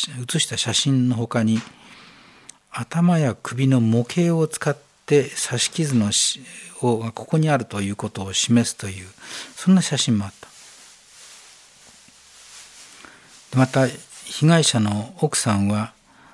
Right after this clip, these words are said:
あ、即死ではなくて、なかったために、百十九番に救出を求める電話をかけていたんですね。で、この録音が再生されました。まあ、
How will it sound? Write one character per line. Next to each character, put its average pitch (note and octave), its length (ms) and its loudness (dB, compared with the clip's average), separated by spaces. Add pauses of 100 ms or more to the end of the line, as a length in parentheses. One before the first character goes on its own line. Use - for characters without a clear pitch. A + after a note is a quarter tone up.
(180)
あ、 G2 520 -16
即 - 320 -2
死 - 140 4
で D3+ 100 6
は G#2+ 120 2
な G#2+ 120 2
く - 80 -12
て、 G#2 280 -10 (520)
な C3+ 100 4
か C3+ 120 -4
っ - 20 -6
た - 100 -8
た - 140 -4
め G2+ 140 0
に、 G2+ 180 -4 (680)
百 - 300 -2
十 F3 220 4
九 E3+ 220 2
番 F#2+ 220 -2
に G#2 260 -2 (920)
救 F3+ 320 4
出 - 280 0
を D#3+ 100 6
求 D#3 240 2
め D3 140 6
る G2+ 80 -2 (240)
電 A#2+ 280 2
話 F#3 160 4
を F#3 80 0
か F3 120 -4
け G#2 120 -6
て - 140 -14
い F#2+ 140 -14
た - 140 -18
ん - 120 -20
で - 60 -16
す - 120 -10
ね。 D3+ 180 2 (640)
で、 C3 80 -8
こ - 160 2
の E3 200 6
録 C3+ 400 2
音 D#3+ 200 6
が C#3+ 100 2
再 A#2+ 240 0
生 - 160 -6
さ - 140 -10
れ G2 80 -8
ま F#2 100 -12
し - 80 -14
た。 - 100 -20 (1120)
ま B2 60 -6
あ、 G#2 40 -6